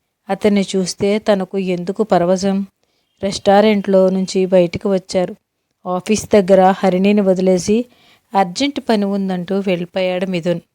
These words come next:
తెల్లవారుజాము నాలుగు గంటల సమయంలో గది తలుపులు ఎవరో తట్టడంతో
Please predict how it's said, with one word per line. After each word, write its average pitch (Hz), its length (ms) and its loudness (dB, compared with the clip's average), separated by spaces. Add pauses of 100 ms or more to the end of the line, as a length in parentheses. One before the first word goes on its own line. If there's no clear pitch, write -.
(640)
తెల్లవారుజాము 208 720 0
నాలుగు 185 400 -2
గంటల 180 260 -4
సమయంలో 185 720 -2
గది 180 180 -4
తలుపులు 196 400 -2
ఎవరో 175 320 -2
తట్టడంతో 185 800 -4